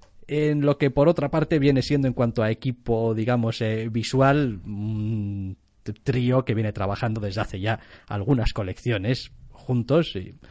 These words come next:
en fin, en este Exiles número uno, Exiles número uno,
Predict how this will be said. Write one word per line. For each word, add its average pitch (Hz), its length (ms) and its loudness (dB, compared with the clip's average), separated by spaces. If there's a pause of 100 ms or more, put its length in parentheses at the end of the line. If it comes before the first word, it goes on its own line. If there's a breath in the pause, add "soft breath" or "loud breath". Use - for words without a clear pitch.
(480 loud breath)
en 98 140 -10
fin, 113 180 2
en 98 80 -2
este 143 480 -2
Exiles 175 880 0
número 147 380 0
uno, 180 280 2
Exiles 147 720 -4
número 135 340 2
uno, 165 240 4